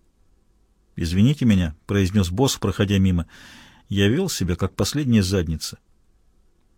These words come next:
"Ничего страшного, дружище", ответил тот, "это со всеми бывает". Босх не знал, что охранник подразумевает под словом "это", но уточнять не стал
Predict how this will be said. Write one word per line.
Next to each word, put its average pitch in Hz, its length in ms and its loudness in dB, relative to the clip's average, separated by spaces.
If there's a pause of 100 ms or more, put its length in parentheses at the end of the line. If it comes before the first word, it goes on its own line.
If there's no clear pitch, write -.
(160)
"Ничего 123 400 6
страшного, 151 520 2
дружище", 120 480 2
ответил 90 340 -2
тот, - 180 -8
"это 185 100 0
со 196 200 2
всеми 175 320 2
бывает". 85 420 -2 (1200)
Босх 131 380 6
не 139 160 10
знал, 180 380 10
что 175 300 8
охранник 151 480 6
подразумевает 127 640 8
под 120 160 6
словом 110 500 6
"это", 170 480 6 (380)
но 160 200 0
уточнять 123 500 4
не 127 80 6
стал 170 360 4